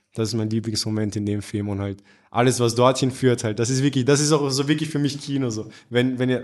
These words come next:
wenn ihr euch den Film dann anschaut und den Moment dann seht, so,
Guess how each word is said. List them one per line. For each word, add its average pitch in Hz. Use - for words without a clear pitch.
wenn 123
ihr 123
euch 120
den 131
Film 156
dann 143
anschaut 147
und 117
den 135
Moment 139
dann 135
seht, 143
so, 123